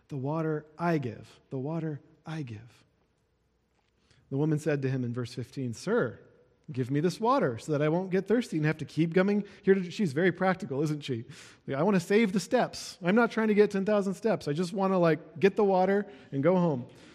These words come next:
She's thinking very literally, so Jesus presses. He told her, "Go call your husband and come back."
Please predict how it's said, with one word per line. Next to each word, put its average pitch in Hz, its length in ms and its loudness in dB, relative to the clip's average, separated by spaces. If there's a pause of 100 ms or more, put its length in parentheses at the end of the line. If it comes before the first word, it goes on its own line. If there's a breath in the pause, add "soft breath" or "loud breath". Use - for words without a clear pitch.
(220 loud breath)
She's 196 300 -2
thinking 160 300 0
very 175 220 4
literally, 151 360 4
so 151 140 -2
Jesus 170 360 -2
presses. 147 420 -4
He 165 100 -6
told 175 260 -2
her, 147 200 0 (360 loud breath)
"Go 165 160 -2
call 160 180 -4
your 147 120 0
husband 120 500 -6 (100)
and 131 100 -12
come 120 160 -8
back." 101 340 -16